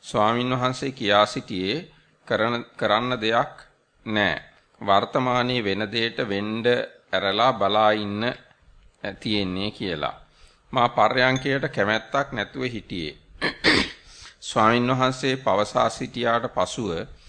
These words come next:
මා පර්යංක භාවනාවට වාඩි වුනිමි. ඇස් දෙක පියාගෙන මොකුත් නොකර ඔහේ සිටියෙමි. චලනය නිමි-, හෙමින් හෙමින් සෙලවි සෙලවි තිබුණි. ඔළුව ටික ටික කෙලින් විය.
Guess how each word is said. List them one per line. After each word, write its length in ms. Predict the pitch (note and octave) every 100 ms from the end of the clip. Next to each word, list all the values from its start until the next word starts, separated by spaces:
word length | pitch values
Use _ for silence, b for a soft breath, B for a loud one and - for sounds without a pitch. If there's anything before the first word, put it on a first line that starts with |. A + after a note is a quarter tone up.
| b b
මා 240 | A2+ A2
පර්යංක 500 | B2+ G#2 F#2+ A2 A#2+ B2
භාවනාවට 760 | G#2 A2 G#2+ A2 A#2 A#2+ B2+
වාඩි 380 | A2 G2 G2+ G2
වුනිමි. 360 | F2 E2 D2+ D2 - _ b b -
ඇස් 180 | G2+ -
දෙක 160 | C3 C3
පියාගෙන 580 | C3 A2+ G#2+ A2 A2+ B2+
මොකුත් 400 | B2+ G2 - B2
නොකර 340 | A#2 F#2+ - A#2
ඔහේ 360 | C#3 G#2+ A#2 B2
සිටියෙමි. 600 | - G#2+ - F#2 D#2+ D2 - _ b b -
චලනය 540 | - G2 G#2 A#2+ B2+ C3+ B2+ G2+ -
නිමි-, 440 | G#2 G#2 A2 A#2+ - _ _ _ _ _
හෙමින් 380 | A2 G#2+ A2+ B2+
හෙමින් 380 | B2+ A#2+ A#2+ C3+ D3+ D#3 - b b -
සෙලවි 420 | - G#2+ A#2+ C3
සෙලවි 440 | C3+ A2+ A2 A2+ B2+
තිබුණි. 460 | C3 F#2+ G2 E2 D#2 - _ _ _ _ _ _ _ _ _ _
ඔළුව 320 | - A2+ A2 C3
ටික 280 | C3+ A2+
ටික 260 | A#2+ A2 C3+ D3+
කෙලින් 420 | - A2+ G#2+ A2
විය. 240 | F2+ D2+